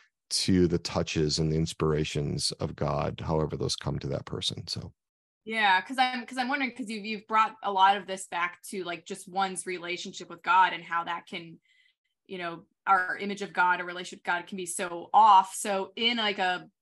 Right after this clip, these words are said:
Speaker 2: you know, clinical setting, like, are you, you, are you bringing that up explicitly, or are you just trying to clear out, you know, maybe their relationship with their own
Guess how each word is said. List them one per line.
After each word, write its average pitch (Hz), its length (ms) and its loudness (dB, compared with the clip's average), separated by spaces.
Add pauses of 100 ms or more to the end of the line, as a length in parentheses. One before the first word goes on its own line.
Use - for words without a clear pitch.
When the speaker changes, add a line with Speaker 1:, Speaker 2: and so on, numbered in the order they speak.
(540)
Speaker 2:
you 202 80 -10
know, 170 140 -8
clinical 214 500 -6
setting, 196 540 4
like, 175 360 -8 (640)
are 226 160 8
you, 226 180 0
you, 240 200 -2
are 226 140 8
you 247 240 4
bringing 220 640 0
that 214 300 4
up 208 160 4
explicitly, 214 880 -4
or 214 100 4
are - 40 2
you 208 200 -4
just 226 220 -6
trying 214 220 0
to 190 60 -6
clear 208 440 0
out, 185 320 8 (500)
you 208 100 -8
know, 180 320 -8 (120)
maybe 202 240 2
their 190 220 2
relationship 190 580 -4
with 190 100 -8
their 190 140 2
own 190 180 -2